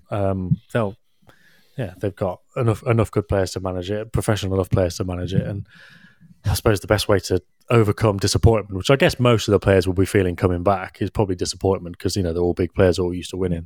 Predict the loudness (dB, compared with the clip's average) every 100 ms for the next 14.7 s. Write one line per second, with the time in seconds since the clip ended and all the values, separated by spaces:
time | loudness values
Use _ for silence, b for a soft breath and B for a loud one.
0 | -4 2 2 2 B B B B B _
1 | 0 2 4 2 2 0 0 -2 -2 0
2 | 4 4 4 0 b b b b 2 4
3 | 4 4 4 6 4 2 -2 -2 -4 _
4 | -12 -8 -2 0 0 0 2 4 2 -2
5 | -8 _ _ _ -2 2 4 4 2 2
6 | 0 0 0 0 0 -2 -2 0 0 -2
7 | -12 -16 _ _ _ _ _ _ -12 0
8 | 0 4 4 4 2 -2 2 2 2 0
9 | 0 0 -4 _ _ _ _ _ _ _
10 | _ _ _ _ _ _ _ _ _ -6
11 | -2 -2 0 -2 0 0 2 4 6 4
12 | 2 -2 -6 -6 -4 0 2 4 2 2
13 | -2 -2 -4 -6 _ _ -8 0 2 4
14 | 4 4 2 2 2 0